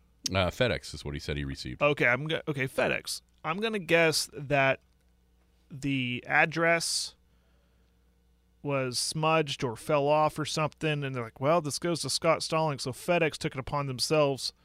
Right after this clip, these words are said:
Speaker 2: All right, and probably someone who was none the wiser.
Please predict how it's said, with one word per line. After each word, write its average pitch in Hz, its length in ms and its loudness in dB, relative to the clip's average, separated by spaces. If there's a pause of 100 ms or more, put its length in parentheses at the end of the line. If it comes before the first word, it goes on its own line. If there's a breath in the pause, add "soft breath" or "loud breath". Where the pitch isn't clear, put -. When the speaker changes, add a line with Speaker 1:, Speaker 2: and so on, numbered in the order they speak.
(380)
Speaker 2:
All 202 140 6
right, 196 140 2
and 180 160 -4
probably 339 360 0
someone 180 280 -2
who 185 120 2
was 165 200 0
none 208 240 -4
the 202 60 -4
wiser. 220 460 -8